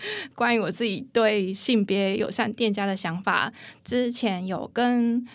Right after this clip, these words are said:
我才没有要出柜的说法课一起录音聊过这个主题了，大家可以搜寻去他那边听听看我自己对性别友善店家的想法是什么。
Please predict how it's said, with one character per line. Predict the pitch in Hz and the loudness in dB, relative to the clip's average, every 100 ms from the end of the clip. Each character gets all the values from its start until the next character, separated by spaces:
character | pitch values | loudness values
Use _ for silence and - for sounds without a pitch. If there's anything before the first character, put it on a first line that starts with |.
| - - _ _ _ - | -20 -20 _ _ _ -4
我 | 202 | -2
才 | 214 | 0
没 | 226 | 2
有 | 226 | 2
要 | 226 | 0
出 | 233 233 | -2 -4
柜 | 220 233 | 0 0
的 | 202 | -2
说 | 196 190 | -6 -6
法 | 180 | -6
课 | 175 208 | -6 -6
一 | 208 | -6
起 | - 185 165 165 | -8 -8 -10 -4
录 | 254 254 | 0 2
音 | 240 247 | 2 2
聊 | 208 | 0
过 | - 226 | 0 0
这 | 220 | 0
个 | |
主 | 202 - | -2 -6
题 | - 165 | -6 -8
了， | 165 | -6
大 | 214 | -4
家 | 196 | -4
可 | 214 208 | -6 -8
以 | 170 165 | -8 -8
搜 | - 208 | -6 -6
寻 | 220 185 180 - - - - - | -6 -10 -12 -14 -20 -20 -20 -12
去 | - 226 202 | -4 -2 -2
他 | 185 202 185 | -4 -4 -4
那 | 208 | -6
边 | 196 185 185 - _ _ _ _ | -4 -6 -8 -12 _ _ _ _
听 | - 240 | -4 0
听 | 247 240 | 0 0
看 | 247 - | 0 0
我 | 160 | -4
自 | - 214 | -4 -6
己 | |
对 | 170 208 180 | -4 -4 0
性 | 262 | 0
别 | 190 | 0
友 | 170 | -2
善 | 226 208 | -2 -2
店 | 208 208 | -2 -2
家 | 202 190 | -2 -6
的 | 185 185 175 170 | -4 -4 -4 -6
想 | 170 190 | -6 -6
法 | 233 - | -6 -6
是 | 254 | -4
什 | 233 - | -4 -4
么。 | 92 - | -6 -10